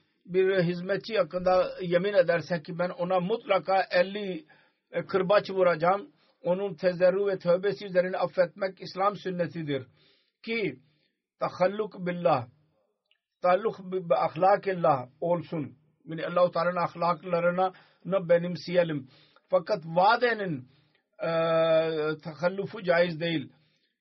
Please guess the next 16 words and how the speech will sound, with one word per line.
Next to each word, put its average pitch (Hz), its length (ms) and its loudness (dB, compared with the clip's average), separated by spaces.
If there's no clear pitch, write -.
Vade 190 840 2
nedir? 196 460 -2
E, 160 120 -6
söz 214 280 2
verilir. 156 480 0
Bütün 214 400 -2
olumlu 185 560 -4
ve 185 120 4
olumsuz 190 920 -4
konuları 185 480 0
gö-, 185 280 -2
göz 196 180 -2
önünde 190 260 -4
bulundurarak 180 580 -2
söz 190 280 -4
verilir 165 440 -4